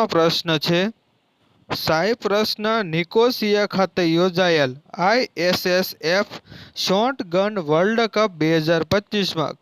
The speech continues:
કઈ ભારતીય શૂટિંગ જોડીએ મિક્સ્ડ ટીમ ટ્રેપ ઇવેન્ટમાં બ્રોન્ઝ મેડલ જીત્યો? તો તેનો આન્સર છે ઓપ્શન સી, કાઇનાન ચેન્નાઈ અને સાબિરા હેરિસે.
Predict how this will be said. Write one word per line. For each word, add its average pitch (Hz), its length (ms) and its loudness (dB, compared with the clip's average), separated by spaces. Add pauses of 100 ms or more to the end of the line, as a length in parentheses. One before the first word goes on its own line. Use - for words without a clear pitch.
(120)
કઈ 233 360 2 (100)
ભારતીય 185 600 0
શૂટિંગ 202 400 -2 (100)
જોડીએ 165 380 2 (560)
મિક્સ્ડ 226 360 0 (640)
ટીમ 240 320 0
ટ્રેપ 190 380 0 (280)
ઇવેન્ટમાં 190 640 -2 (180)
બ્રોન્ઝ 202 500 2
મેડલ 170 400 0 (140)
જીત્યો? 143 440 0 (440)
તો 131 120 -4
તેનો 147 340 -2
આન્સર 180 380 0 (100)
છે 208 100 -2 (220)
ઓપ્શન 175 500 -2 (200)
સી, 170 280 -2 (340)
કાઇનાન 165 560 -2 (100)
ચેન્નાઈ 190 520 -2 (220)
અને 175 220 -2 (440)
સાબિરા 170 600 0 (280)
હેરિસે. 147 440 -2